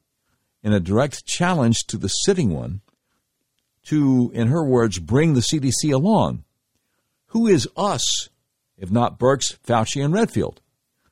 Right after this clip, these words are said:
Masks were another issue of apparent contention. Birx is frustrated because the C D C, led by her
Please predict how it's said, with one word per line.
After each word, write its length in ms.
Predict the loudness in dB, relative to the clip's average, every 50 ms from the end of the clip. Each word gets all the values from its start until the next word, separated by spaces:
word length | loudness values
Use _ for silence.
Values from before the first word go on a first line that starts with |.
| _ _ _ _ _ -8
Masks 720 | -2 0 0 2 2 0 0 -2 -4 -6 -6 -8 -8 -12 _ _ _ _ _ _ _ _ _ _ _ _ _ _ _ -4
were 120 | 0 2
another 340 | 4 4 4 6 6 6 4
issue 340 | 4 4 2 2 2 2 4
of 100 | 2 2
apparent 440 | 0 0 0 2 2 4 2 2
contention. 580 | 2 0 0 2 2 0 0 -2 -6 -8 -8 -12 _ _ _ _ _ _ _ _ _ _ _ _ _ 0
Birx 260 | 2 2 2 2 2 0
is 140 | 0 0 2
frustrated 460 | 2 2 2 2 2 2 2 2 2
because 260 | 0 0 0 0 0 0
the 80 | -2
C 200 | -2 -2 -2 0
D 120 | 0 0 -2
C, 260 | 0 2 2 2 4
led 220 | 4 4 4 4
by 220 | 2 2 2 4 2
her 380 | 2 4 4 2 2 0 -2